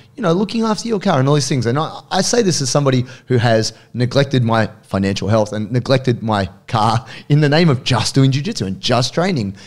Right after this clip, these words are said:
And it is an addictive behavior, which means you give up your attention on other things that facilitate your life to do one thing. Now, some people say it's ded-, dedication,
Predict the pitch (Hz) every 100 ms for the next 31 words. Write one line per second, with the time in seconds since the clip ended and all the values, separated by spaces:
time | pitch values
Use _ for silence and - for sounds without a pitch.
0 | - _ 147 165 165 175 - 131 131 127
1 | - - 117 110 98 - 123 - 107 98
2 | 101 110 101 98 101 120 135 127 113 -
3 | - - _ _ 123 110 - 147 180 147
4 | - 131 117 113 - 127 139 - 98 90
5 | - 107 - 127 156 - 98 120 - -
6 | 92 95 - 98 107 117 113 107 92 92
7 | - _ _ - 101 101 95 92 - 98
8 | 73 101 120 135 131 127 107 107 - 101
9 | - 104 95 90 143 151 160